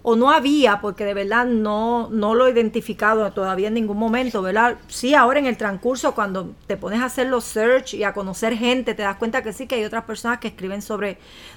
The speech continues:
sobre temas de, de la mujer adulta o de las personas adultas.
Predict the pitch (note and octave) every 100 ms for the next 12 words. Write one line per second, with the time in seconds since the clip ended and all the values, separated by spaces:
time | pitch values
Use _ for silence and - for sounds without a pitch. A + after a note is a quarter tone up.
0 | - A3+ G#3 G3+ G3+ A3 G#3 G#3+ G3+ F#3+
1 | G3+ G3 G3 F#3+ F#3+ F#3 F4 E4 A3+ G3
2 | F#3 F3+ - F3+ F#3 G#3+ B3 D#4 A#3+ A#3
3 | - - - - -